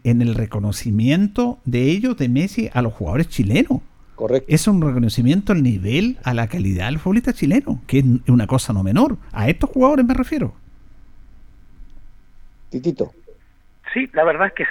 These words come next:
Speaker 3: sí. Yo comparto y a uno le alegra esta generación dorada chilena que ya nos tiene con dos títulos.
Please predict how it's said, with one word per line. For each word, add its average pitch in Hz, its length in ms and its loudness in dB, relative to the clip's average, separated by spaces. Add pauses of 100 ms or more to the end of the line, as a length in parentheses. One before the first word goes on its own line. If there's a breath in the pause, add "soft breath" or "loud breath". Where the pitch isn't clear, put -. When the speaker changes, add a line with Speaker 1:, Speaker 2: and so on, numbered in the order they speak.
Speaker 3:
sí. 139 200 -2 (440)
Yo 185 160 -4
comparto 190 640 -2
y 185 200 -4
a 170 60 4
uno 208 260 2
le 135 100 0
alegra 151 500 0 (340)
esta - 280 -2
generación 165 640 -4
dorada 160 540 2 (1120)
chilena 151 580 -2 (680 loud breath)
que 139 140 -6
ya 220 80 4
nos 214 160 -2
tiene 214 240 -2
con 180 240 -6
dos 214 160 0 (140)
títulos. 190 560 -2